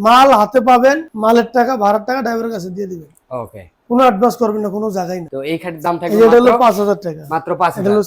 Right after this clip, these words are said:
Speaker 1: চার ফিট by ছয় ফিট।
Speaker 2: ব্যাচেলর ভাইদের জন্য।
Speaker 1: ব্যাচেলর ভাইদের।
Speaker 2: এর পাশে কিন্তু আরো
Speaker 1: তারপরে যে
Speaker 2: কালেকশন
Speaker 1: আকাশমণি
Speaker 2: আছে।
Speaker 1: কাঠের খাট দেখাই।
Speaker 2: ওরে ভাই রে ভাই, এটা কি
Speaker 1: এটা
Speaker 2: লাভ
Speaker 1: হলো
Speaker 2: ডিজাইন?
Speaker 1: আপনার লাভ ডিজাইনের মডেল।
Speaker 2: আচ্ছা।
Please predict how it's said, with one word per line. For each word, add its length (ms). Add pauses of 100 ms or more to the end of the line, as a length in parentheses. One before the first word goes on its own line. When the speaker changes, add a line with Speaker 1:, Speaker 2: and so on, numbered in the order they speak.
Speaker 1:
চার 220
ফিট 180
by 100 (100)
ছয় 160
ফিট। 140
Speaker 2:
ব্যাচেলর 340
ভাইদের 180
জন্য। 80
Speaker 1:
ব্যাচেলর 420
ভাইদের। 240
Speaker 2:
এর 80
পাশে 140
কিন্তু 140
আরো 80
Speaker 1:
তারপরে 220
যে 80
Speaker 2:
কালেকশন 160
Speaker 1:
আকাশমণি 320
Speaker 2:
আছে। 80
Speaker 1:
কাঠের 260
খাট 120 (100)
দেখাই। 200 (100)
Speaker 2:
ওরে 340 (120)
ভাই 180
রে 100
ভাই, 120
এটা 100
কি 80
Speaker 1:
এটা 100
Speaker 2:
লাভ 100
Speaker 1:
হলো 140
Speaker 2:
ডিজাইন? 200
Speaker 1:
আপনার 340
লাভ 120 (120)
ডিজাইনের 380
মডেল। 200 (180)
Speaker 2:
আচ্ছা। 220